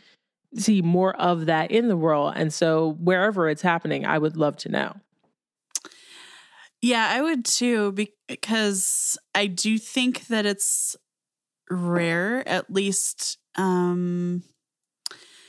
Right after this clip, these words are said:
Speaker 2: well, I think the tech industry is, is an example of, of one w-, one place where that happens a lot. But, you know, you're still talking about, like, digital,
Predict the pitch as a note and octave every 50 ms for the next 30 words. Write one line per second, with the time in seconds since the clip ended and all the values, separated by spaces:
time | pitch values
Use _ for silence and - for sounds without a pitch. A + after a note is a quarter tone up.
0 | - - _ _ _ _ _ _ - A#3 A3+ G#3+ C#3 E3+ G#3+ - C4 B3+ - B3
1 | A3+ - A#3 A#3 - G#3 G3+ G3 F#3+ - - - G3 F3+ F3+ F3 F3 E3+ - -
2 | - _ _ _ _ - F3+ F#3+ F3+ F#3 F#3 F#3 F3+ E3+ D#3+ F#3 F3 E3+ F3 E3+
3 | F#3 F3+ F3 E3+ E3+ E3 E3+ F3 - - - E3 E3+ F3 F#3 F3+ F3 F3 F3+ F3+
4 | F3 F3+ F3+ F3+ E3+ F3+ F3+ - - _ _ - F3+ F#3 F#3 F#3+ G3 F#3+ F3+ F#3
5 | F#3 F3+ - - F#3 F3 E3+ E3+ - - - F#3+ F#3 F3+ F3 E3 D#3 - - -
6 | E3 E3 - D#3+ E3 E3 E3+ - E3+ E3 D#3+ E3 D#3+ D#3+ F#3 B3+ - - - F3+
7 | - F3+ E3 D#3 D#3 D#3 - - - - - - - - - _ - F#3 F#3 F3
8 | D#3+ E3 D#3 F#3+ G3 F#3 - - G3+ - G3 F3+ F3 - E3+ F3+ F3 D#3+ C3+ D#3+
9 | E3 E3 F3 E3 F3+ F3 E3+ F#3 F3 E3+ D#3+ F3 F3